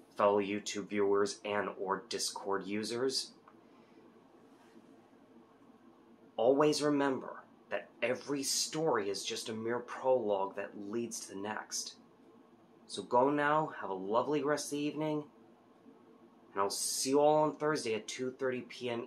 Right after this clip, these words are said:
East Time to make up for lost time with Crisis Core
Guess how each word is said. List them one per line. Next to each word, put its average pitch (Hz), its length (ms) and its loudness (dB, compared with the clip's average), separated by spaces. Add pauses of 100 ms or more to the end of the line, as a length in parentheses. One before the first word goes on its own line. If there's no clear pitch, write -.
East 131 300 -4
Time 85 360 -10 (320)
to 104 120 -8
make 113 300 -2
up 127 160 -4
for 123 100 -4
lost 117 460 -2
time 110 400 -2
with 92 120 -8
Crisis - 520 -4
Core 113 280 -6